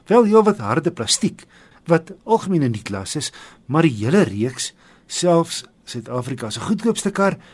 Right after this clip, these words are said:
kry twee ligsakke voor, A B S remme en ligversorging. As ook drie sensors, iets wat gewoonlik net op heel wat duurder voertuie voorkom. Hierdie S-Edition gee ook 'n driebeeld op die sentrale skerm,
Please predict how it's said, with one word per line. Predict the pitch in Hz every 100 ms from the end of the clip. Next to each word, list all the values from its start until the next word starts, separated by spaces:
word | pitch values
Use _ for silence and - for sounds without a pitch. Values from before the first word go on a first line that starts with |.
| _ -
kry | 143
twee | 127 226 240
ligsakke | 196 - 147 139
voor, | - 110 113 117 _ _ -
A | 196
B | 185 185
S | 123
remme | 110 101 110 120 - _ -
en | 160 131
ligversorging. | 127 127 - 104 95 95 85 _ -
As | 123 127
ook | 190 175
drie | 240 233
sensors, | - 120 101 104 - - _ - -
iets | 170 -
wat | 143 127 - _
gewoonlik | - 135 113 131 139
net | 120 135
op | - - _ _ _ -
heel | 120 135
wat | 143 113
duurder | 175 170 127
voertuie | - 123 - 120 113
voorkom. | - 117 104 - - _ _ - - -
Hierdie | 123 156 127 - 170
S-Edition | - 123 107 - 151 143 _ _ _ _
gee | - 147 139 -
ook | 151 147 - - - _ 131
'n | 117 107 _
driebeeld | - 247 233 110 107 117 127
op | -
die | -
sentrale | - 127 147 147 165
skerm, | - 175 175 220 165